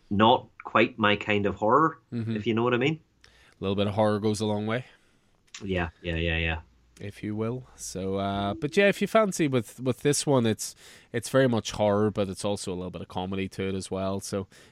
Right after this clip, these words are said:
Speaker 2: just really, really enjoyed it. But, uh, we'll jump from that to an I D W series. I believe this was, uh, uh, the end of a series, which was a real shame because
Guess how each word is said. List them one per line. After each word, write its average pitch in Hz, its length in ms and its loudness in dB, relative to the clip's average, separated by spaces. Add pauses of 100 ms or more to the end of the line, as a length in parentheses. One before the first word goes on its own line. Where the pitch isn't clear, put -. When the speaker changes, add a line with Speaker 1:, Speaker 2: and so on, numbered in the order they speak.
Speaker 2:
just - 220 -2
really, 98 260 2
really 95 260 0
enjoyed 98 380 0
it. 110 120 2 (100)
But, - 360 0
uh, 107 320 4 (460)
we'll 131 120 2
jump 156 260 4
from 117 200 -2
that 113 280 0
to 110 200 0
an 98 120 -2 (120)
I 113 140 4
D 107 180 2
W 110 340 2
series. 151 380 -2
I 127 60 2
believe 110 280 0
this 104 220 -4
was, 98 200 -2
uh, 95 360 -2 (440)
uh, 98 120 -4
the 87 240 -10
end 110 220 0
of 139 80 4
a 147 60 2
series, 143 460 2
which - 420 -2 (100)
was 123 120 -10
a 147 40 -4
real 175 140 0
shame 139 320 0 (100)
because 107 640 -6